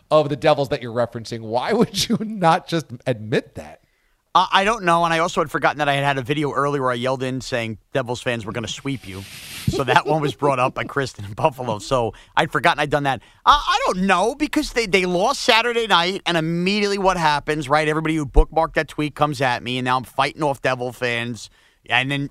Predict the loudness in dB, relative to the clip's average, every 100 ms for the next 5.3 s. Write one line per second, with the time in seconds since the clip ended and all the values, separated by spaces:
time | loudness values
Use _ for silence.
0 | -2 0 4 2 2 0 0 0 0 -2
1 | -2 -2 0 2 2 2 0 -2 0 0
2 | 0 0 -2 -2 -4 -2 -2 4 4 4
3 | 2 0 -2 -2 -4 -2 -2 0 -2 0
4 | -2 -8 -18 -20 -20 -20 _ _ 0 2
5 | 0 -2